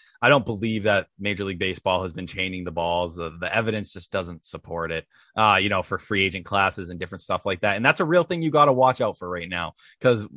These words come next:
now that, you know, Major League Baseball is going through these struggles and having these problems, there's guys who are gonna try to jump on it. And the mega-, the biggest takeaway, like, that I continue to take away from all of this is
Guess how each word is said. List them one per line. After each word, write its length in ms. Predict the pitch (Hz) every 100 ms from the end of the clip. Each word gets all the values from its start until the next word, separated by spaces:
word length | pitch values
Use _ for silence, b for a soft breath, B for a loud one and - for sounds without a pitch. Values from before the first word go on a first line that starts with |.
| -
now 240 | 120 139
that, 200 | 143 -
you 100 | -
know, 100 | 135
Major 260 | 117 117 123
League 160 | 127 113
Baseball 360 | 113 - 117
is 100 | 107
going 240 | 95 110 104
through 160 | 113
these 140 | 107 -
struggles 460 | - 95 101 95
and 140 | 92 85
having 280 | 101 101
these 160 | 101 98
problems, 520 | - 120 104 101 101 b b b
there's 160 | 143 139
guys 220 | 151 147
who 80 | 147
are 40 |
gonna 120 | 143
try 180 | 131 135
to 60 | 123
jump 260 | 110 110
on 220 | 101 90
it. 140 | 80 - _ _
And 100 | 131
the 60 | 139
mega-, 240 | 151 175 -
the 120 | 123
biggest 440 | 113 147 170 - -
takeaway, 680 | 170 156 165 165 165 160
like, 260 | 120 101 87 _ _ _ _ _ -
that 180 | 139
I 180 | 131 123
continue 640 | 117 123 107 135 131 131 127
to 220 | - 110
take 220 | - 127
away 180 | 110 117
from 220 | - 107
all 240 | 104 110 117
of 80 |
this 220 | 120 123 101
is 340 | 101 92 -